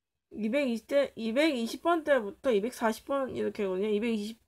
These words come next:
이백이십 번과 이백이십일 번, 이백사십 번이 두 개가 있는데 어쨌든 그걸 소개해드리고요. 또 이제 삼백 번,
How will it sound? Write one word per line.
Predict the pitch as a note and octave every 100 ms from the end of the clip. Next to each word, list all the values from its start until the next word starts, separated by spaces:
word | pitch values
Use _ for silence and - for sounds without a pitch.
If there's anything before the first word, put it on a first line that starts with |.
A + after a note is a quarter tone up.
| _ - - -
이백이십 | - A3+ F4 C#4+ A3 - -
번과 | C#4+ C#4+ D#4 E4
이백이십일 | A3 A3+ G#3 G#3 A#3 B3 D4+
번, | D4+ E4+ A3
이백사십 | G#3+ C#4 - B3 -
번이 | - E4 B3+
두 | -
개가 | G#3+ A3
있는데 | G3+ F#3+ G3 B3
어쨌든 | A#3 A3 - G#3
그걸 | A#3 C#4+
소개해드리고요. | C#4 D4+ A3 G3 F#3 F3+ A3 G3+ - - _ - - - _ -
또 | D4 E4+ E4 A3+
이제 | G3+ G#3 G#3 G#3
삼백 | G#3+ F#4+ E4 A#3+ -
번, | G#3+ G#3